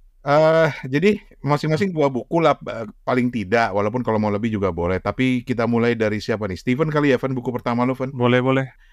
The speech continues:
Speaker 1: Lu mau rekomendasikan untuk, eh, Pak Anies, eh, Pak Prabowo dan Pak Ganjar, apa tuh, Van?
Speaker 2: Heeh, bisa nggak sih Bang Rane, eh, berperan sebagai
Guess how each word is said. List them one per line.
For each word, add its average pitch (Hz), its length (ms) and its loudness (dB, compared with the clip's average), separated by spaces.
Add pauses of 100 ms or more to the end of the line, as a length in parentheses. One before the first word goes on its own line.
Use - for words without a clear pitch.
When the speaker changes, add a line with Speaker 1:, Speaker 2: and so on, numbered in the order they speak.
(220)
Speaker 1:
Lu 151 100 0
mau 151 140 2
rekomendasikan 139 720 0
untuk, 135 480 0
eh, 123 260 2
Pak 117 220 -6
Anies, 139 640 -2 (500)
eh, 117 160 -2
Pak 113 220 -2
Prabowo 120 400 2
dan 110 80 2
Pak 107 180 2
Ganjar, 92 240 2
apa 101 220 0
tuh, 90 240 -4
Van? 87 160 -6 (580)
Speaker 2:
Heeh, 151 240 -4
bisa 143 300 0
nggak 185 160 0
sih 202 260 -2
Bang 147 300 -4
Rane, 165 320 -2
eh, 139 460 -2 (520)
berperan 131 560 -2
sebagai 127 400 0